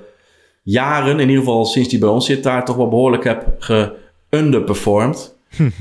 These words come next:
Speaker 1: Eh,
Speaker 2: Ja.
Speaker 1: dus ik hoop niet dat dat opnieuw een optie gaat worden waar we meerdere wedstrijden weer moeten gaan kijken naar hoe die daar, want ik kan me eigenlijk maar één wedstrijd herinneren afgelopen seizoen, eh, dat hij daar aardig, eh, gespeeld heeft, maar voor de rest vond ik het vooral heel matig vanaf rechts.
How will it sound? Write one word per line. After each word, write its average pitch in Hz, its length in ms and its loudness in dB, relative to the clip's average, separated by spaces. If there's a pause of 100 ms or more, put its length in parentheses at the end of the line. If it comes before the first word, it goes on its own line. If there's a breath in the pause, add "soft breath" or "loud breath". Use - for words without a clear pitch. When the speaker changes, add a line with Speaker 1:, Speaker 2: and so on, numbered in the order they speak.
(120)
Speaker 1:
Eh, 104 120 -2
Speaker 2:
Ja. 101 280 2
Speaker 1:
dus 110 220 -2
ik 117 100 -4
hoop 135 180 2
niet 170 100 0
dat 175 120 0
dat 170 160 -2
opnieuw 156 240 0
een 151 60 0
optie 151 300 0
gaat 139 160 0
worden 135 380 2
waar 127 280 2
we 123 100 -2
meerdere 139 320 0
wedstrijden 127 400 0
weer 123 140 4
moeten 127 200 0
gaan 117 140 -4
kijken 123 360 -2
naar 117 180 0
hoe 120 100 0
die 117 120 0
daar, 113 240 0
want 117 120 0
ik 131 80 -2
kan 151 120 0
me 156 60 0
eigenlijk 143 300 -2
maar 165 100 0
één 160 100 0
wedstrijd 151 300 -2
herinneren 139 360 0
afgelopen 131 420 0
seizoen, 127 540 0 (380 loud breath)
eh, 123 260 2
dat 123 140 0
hij 131 100 0
daar 123 120 2
aardig, 123 440 -2
eh, 120 140 0
gespeeld 127 400 -2
heeft, 110 180 2
maar 107 120 0
voor 107 100 0
de 101 80 -2
rest 107 160 -2
vond 113 160 -4
ik 110 60 -8
het 107 140 -4
vooral 110 180 0
heel 107 180 2
matig 107 460 -2
vanaf 82 260 -8
rechts. 87 440 -12